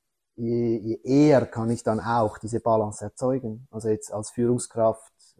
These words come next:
ähm, oder als Regionalentwickler oder auch als Berater, der irgendwas begleitet in diesem ganzen <laughs> Zirkus,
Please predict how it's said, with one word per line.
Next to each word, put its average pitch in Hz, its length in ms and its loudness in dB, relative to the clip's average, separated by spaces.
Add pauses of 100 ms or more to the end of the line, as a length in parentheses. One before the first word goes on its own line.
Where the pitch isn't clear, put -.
ähm, 110 360 -2
oder 107 220 -2
als 104 160 0
Regionalentwickler 113 1200 -2
oder 110 280 0
auch 110 120 -6
als 104 140 -14
Berater, 120 800 2
der 107 200 -2
irgendwas 113 580 -4 (180)
begleitet 113 680 -8 (400)
in 127 120 -4
diesem 123 240 0
ganzen 113 560 -2 (120)
<laughs> - 100 -20
Zirkus, 127 600 -2